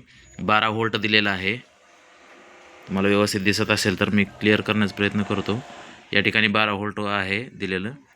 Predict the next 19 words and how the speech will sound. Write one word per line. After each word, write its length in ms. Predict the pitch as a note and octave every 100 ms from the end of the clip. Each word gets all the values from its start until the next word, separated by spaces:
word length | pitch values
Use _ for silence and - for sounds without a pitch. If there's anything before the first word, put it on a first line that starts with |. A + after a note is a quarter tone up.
| _ _ _ _ _ -
तर 80 | G2
आपण 260 | G2 A2
बारा 220 | A2 A2
व्होल्ट 280 | G2+ G#2+ G#2
चेक 200 | G#2 A2
करूया 280 | - G#2 G2+
येते 300 | G2+ - F#2+
का. 160 | A2 C3+ - - - -
त्यानंतर 380 | G#2+ A2 A2 A2+
या 140 | A2+
ठिकाणी 440 | A2+ A2 A2 A#2+ B2 - -
पाच 200 | A#2 -
व्होल्ट 220 | A2+ A2+ A2
दिलेला 320 | G#2 G#2 G2+
आहे. 220 | F#2 E2+ - _ - - - - -
मी 120 | F#2+
प-, 240 | F#2+ F#2+ - -
एक 200 | G2 F2+
मिनिट, 240 | F#2 F2+